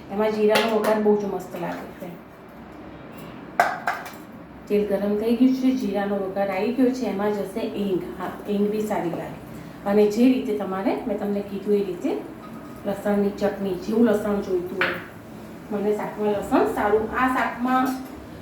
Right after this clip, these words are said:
લસણ ટેસ્ટ બહુ જ મસ્ત લાગે છે. અને એમાં તમારી જોડે આવી ડ્રાય ચટણી હોય, ના હોય તો કંઈ વાંધો નહીં, આપણી સાદું લસણ ફોલી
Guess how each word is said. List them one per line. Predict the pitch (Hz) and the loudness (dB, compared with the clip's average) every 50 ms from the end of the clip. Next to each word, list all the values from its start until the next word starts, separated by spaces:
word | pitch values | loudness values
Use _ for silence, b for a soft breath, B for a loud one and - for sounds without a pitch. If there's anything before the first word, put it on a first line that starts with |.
| - - | 0 2
લસણ | 247 247 254 262 262 262 262 269 - - - - - - | 2 4 8 10 10 12 12 10 8 4 -2 -8 -4 0
ટેસ્ટ | 254 262 262 - - 240 | 2 4 4 4 2 4
બહુ | 233 240 254 269 254 | 8 8 10 10 8
જ | 247 | 8
મસ્ત | 220 208 202 - - 202 | 6 4 2 0 -2 -4
લાગે | 202 180 - - 185 | -6 -6 -6 -6 -8
છે. | 180 - - - 370 370 - - - - - - - - - - - - - - | -10 -10 -10 -12 -12 -12 -12 -14 -14 -14 -14 -14 -14 -12 -8 -6 -4 -4 -4 -6
અને | - - - - 214 220 220 220 | -8 -6 0 2 4 6 6 6
એમાં | 214 220 233 233 | 6 4 4 4
તમારી | 233 226 226 226 220 | 4 2 2 2 2
જોડે | 233 233 226 233 233 | 2 2 4 6 6
આવી | 226 220 226 226 | 6 6 4 2
ડ્રાય | 208 208 208 208 214 214 214 | 2 2 4 4 4 4 2
ચટણી | 220 208 - - 233 247 277 | 0 0 0 0 2 4 4
હોય, | 262 226 214 202 185 185 | 4 4 4 4 2 2
ના | 196 208 226 | 2 2 4
હોય | 240 240 240 | 4 4 4
તો | 233 247 240 - | 4 2 2 4
કંઈ | 269 302 370 339 | 4 4 6 6
વાંધો | 277 226 202 185 196 208 220 254 | 6 4 4 2 2 2 4 4
નહીં, | - - - - B B B B B - - | 4 4 2 -2 B B B B B -12 -10
આપણી | 196 - 202 208 | -6 -2 -2 0
સાદું | - - 202 185 185 190 214 214 214 | 0 0 0 -2 -2 -2 -2 0 2
લસણ | 202 202 - - 208 214 | 0 0 2 2 2 2
ફોલી | 208 - - 233 254 330 349 320 226 | 2 0 2 4 6 6 6 6 4